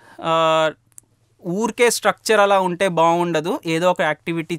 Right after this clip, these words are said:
చేయాలి అని చెప్పి రోప్ స్టంట్స్ ఈవెంట్ అని చెప్పి అనుకున్నారు. కానీ అనుకున్న టీచర్స్‌కి ఐడియా లేదు, స్టూడెంట్స్, పాల్గొనే స్టూడెంట్స్‌కి ఐడియా లేదు. అంతా మేమే అక్కడికక్కడ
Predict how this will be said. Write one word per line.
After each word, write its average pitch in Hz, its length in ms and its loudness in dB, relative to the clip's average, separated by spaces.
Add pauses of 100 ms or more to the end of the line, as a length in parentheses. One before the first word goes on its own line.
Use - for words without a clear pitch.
చేయాలి 151 400 0
అని 143 120 -4
చెప్పి 147 380 -6 (180)
రోప్ 196 280 0
స్టంట్స్ 190 440 -2
ఈవెంట్ 151 420 -2 (360)
అని 147 120 -6
చెప్పి 170 720 -6 (720)
అనుకున్నారు. 160 680 -4 (580)
కానీ 262 520 0 (200)
అనుకున్న 208 440 0
టీచర్స్‌కి 240 760 -2 (360)
ఐడియా 220 340 2
లేదు, 240 640 0
స్టూడెంట్స్, 214 560 -4
పాల్గొనే 190 380 0
స్టూడెంట్స్‌కి 226 460 -2
ఐడియా 170 320 2
లేదు. 123 260 -4 (340)
అంతా 190 340 4
మేమే 233 360 0
అక్కడికక్కడ 190 880 0